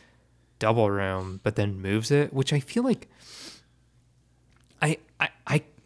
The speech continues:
cannot imagine the trajectory of the show if Vinny had not had his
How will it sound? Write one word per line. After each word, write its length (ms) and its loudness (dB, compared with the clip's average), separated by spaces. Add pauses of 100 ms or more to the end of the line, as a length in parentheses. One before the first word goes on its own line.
(280)
cannot 440 0
imagine 460 2
the 100 0
trajectory 720 -2
of 140 0
the 100 -2
show 400 -2
if 160 -6
Vinny 420 -4
had 220 -8
not 240 -4
had 220 -6
his 160 -6